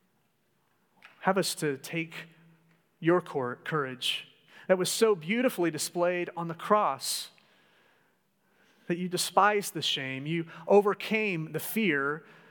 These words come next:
to die for us because you love us. And the grace of Jesus Christ and the gospel of Jesus Christ brings us courage to live in the midst of the fears that we see today.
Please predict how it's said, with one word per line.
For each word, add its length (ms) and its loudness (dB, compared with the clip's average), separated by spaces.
to 100 0
die 320 4
for 280 -10
us 600 -6
because 320 -2
you 100 -8
love 260 -2
us. 540 -8
And 80 -6
the 60 -2
grace 480 -2
of 120 -4
Jesus 380 -8
Christ 500 -2
and 100 -6
the 80 -10
gospel 500 -4
of 80 -12
Jesus 400 -8
Christ 540 -4
brings 480 0
us 220 -2
courage 800 -2
to 100 -2
live 540 2
in 60 -8
the 60 -8
midst 380 -4
of 60 -8
the 80 -10
fears 500 -4
that 100 -8
we 140 -10
see 300 -6
today. 480 -10